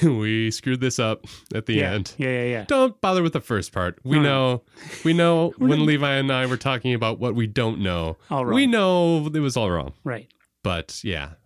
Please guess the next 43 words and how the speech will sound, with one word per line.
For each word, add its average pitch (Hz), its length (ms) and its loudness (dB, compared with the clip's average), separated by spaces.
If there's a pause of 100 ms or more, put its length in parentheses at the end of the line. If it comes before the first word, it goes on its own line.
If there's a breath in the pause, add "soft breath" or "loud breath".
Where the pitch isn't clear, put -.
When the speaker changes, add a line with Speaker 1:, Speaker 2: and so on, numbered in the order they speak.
Speaker 1:
I'd 98 140 -6
like 98 180 -6
to - 80 -8
see - 140 -6
the 85 100 -6
difference 85 280 -6
between 87 300 -8
the 80 80 -8
conversation 76 720 -8
and 69 200 -8
then 71 120 -8
our 67 140 -8
wrap 65 260 -12
up. 65 220 -14 (240)
Speaker 2:
Yeah, 151 240 -4
are 135 80 -6
we, 139 340 -4 (140)
do 147 160 -4
we 139 100 -2
seem 135 240 -2
like 123 160 -4
we 120 120 -4
actually 110 320 -8
learned 101 240 -8
something? 165 300 -12
Speaker 1:
Right. 69 240 -8 (160)
What 82 120 -6
did - 140 -12
people - 260 -14
pick - 160 -14
out? 85 180 -16 (140)
Speaker 2:
'Cause 113 160 -10
it's - 420 -10 (140)
fuzzy 110 400 -16
at - 140 -18
times. 196 480 -12
Speaker 1:
Yeah. 113 220 -4 (440 soft breath)
Anything 85 320 -6
else 82 160 -8
to - 80 -10
add, 87 220 -8
Levi? 107 320 -4
Speaker 2:
Uh, 107 40 -6